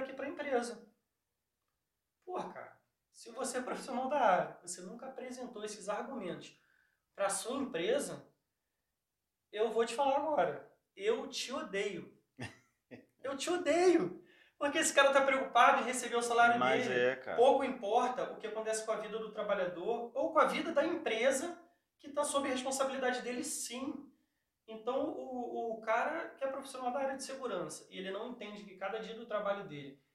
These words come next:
Speaker 1: ele tá salvando vidas, ele não entendeu a
Speaker 2: É,
Speaker 1: profissão.
Speaker 2: porque isso é até uma
Speaker 1: Não
Speaker 2: questão
Speaker 1: entendeu.
Speaker 2: de, uma questão de gestão, né, cara? É uma questão de gerenciamento.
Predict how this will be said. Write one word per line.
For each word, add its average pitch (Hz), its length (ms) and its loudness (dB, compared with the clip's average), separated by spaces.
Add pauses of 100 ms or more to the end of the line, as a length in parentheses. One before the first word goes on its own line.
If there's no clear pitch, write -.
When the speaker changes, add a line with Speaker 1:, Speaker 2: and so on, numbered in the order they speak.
(140)
Speaker 1:
ele 160 140 -12
tá 208 180 -4
salvando 196 640 -2
vidas, - 640 -10 (280)
ele 180 200 -10
não 190 100 -6
entendeu 208 280 -2
a - 20 2
Speaker 2:
É, - 40 2
Speaker 1:
profissão. 214 320 2
Speaker 2:
porque 160 140 2
isso 160 160 -4
é 170 100 0
até 160 140 -6
uma 170 140 -4
Speaker 1:
Não 170 80 -8
Speaker 2:
questão 175 320 -2
Speaker 1:
entendeu. 160 320 -2
Speaker 2:
de, - 60 -4
uma 131 180 -4
questão 139 300 -6
de 143 80 -4
gestão, 156 560 -4
né, 151 120 -2
cara? 87 300 -2
É - 20 -14
uma 98 160 -10
questão 117 320 -8
de 123 100 -6
gerenciamento. 139 840 -2